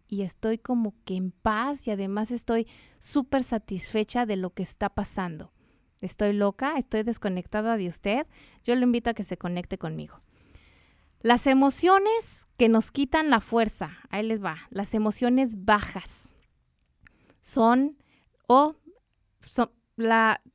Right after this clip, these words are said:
digamos que vamos a dividirlas en tres formas, lo que es en cuatro.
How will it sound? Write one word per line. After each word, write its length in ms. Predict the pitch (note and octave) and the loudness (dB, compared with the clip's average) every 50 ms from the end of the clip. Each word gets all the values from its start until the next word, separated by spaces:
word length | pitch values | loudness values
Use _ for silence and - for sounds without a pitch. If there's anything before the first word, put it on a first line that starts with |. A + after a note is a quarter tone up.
| _ - | _ -2
digamos 360 | A#3+ A#3 C#4+ D4+ D#4+ F4 - | 0 2 2 4 2 2 2
que 140 | - C#4 A3 | 2 4 6
vamos 240 | B3 C4 D4 E4 | 6 6 4 4
a 60 | D#4+ C#4+ | 2 2
dividirlas 500 | B3 A3 G#3+ G#3 A3 G#3+ A3 A3 - - | 2 2 2 2 0 2 0 0 -2 -2
en 100 | F#3+ F#3 | -6 -4
tres 240 | G3 F#3 F#3 - | -4 -6 -6 -6
formas, 460 | - F3+ D#3+ D3 D3 E3 E3 - - - _ _ _ _ _ _ _ - | -6 -6 -6 -6 -8 -12 -16 -20 -20 -20 _ _ _ _ _ _ _ -4
lo 140 | G3+ G3 | -2 -2
que 260 | - G#3+ G#3+ A3 A#3 A#3 | 0 2 2 4 4 2
es 340 | A3+ - - - - - - | 2 -2 -6 -12 -12 -8 -4
en 120 | - B3+ B3+ | -2 0 2
cuatro. 380 | C4+ C4+ G#3+ - - - - | 4 4 4 4 2 -10 -18